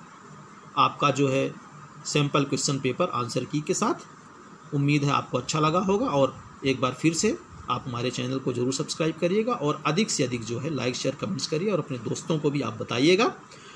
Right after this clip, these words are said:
और मैं आपको भरोसा दिलाता हूं कि यदि आप हमारे channel के माध्यम से या हमारी पुस्तक के माध्यम से अध्ययन करते हैं तो आपके शत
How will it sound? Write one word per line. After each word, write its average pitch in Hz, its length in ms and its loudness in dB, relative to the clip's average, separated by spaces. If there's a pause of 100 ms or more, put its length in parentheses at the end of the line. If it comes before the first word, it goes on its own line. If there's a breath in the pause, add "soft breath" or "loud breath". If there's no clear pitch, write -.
(140 loud breath)
और 165 320 6 (300 loud breath)
मैं 147 100 4
आपको 156 260 6
भरोसा 151 380 4
दिलाता 185 400 4
हूं 151 180 4
कि 151 120 0
यदि 135 120 4
आप 131 160 4
हमारे 135 260 2
channel 135 380 0
के 165 100 0
माध्यम 127 380 0
से 233 140 0
या 175 120 4
हमारी 120 260 -2
पुस्तक 139 360 -2
के 147 80 -6
माध्यम 123 320 -2
से - 120 -2
अध्ययन 123 220 -4
करते 127 300 -2
हैं 180 60 0
तो 160 80 -2
आपके 143 280 -2
शत - 280 -2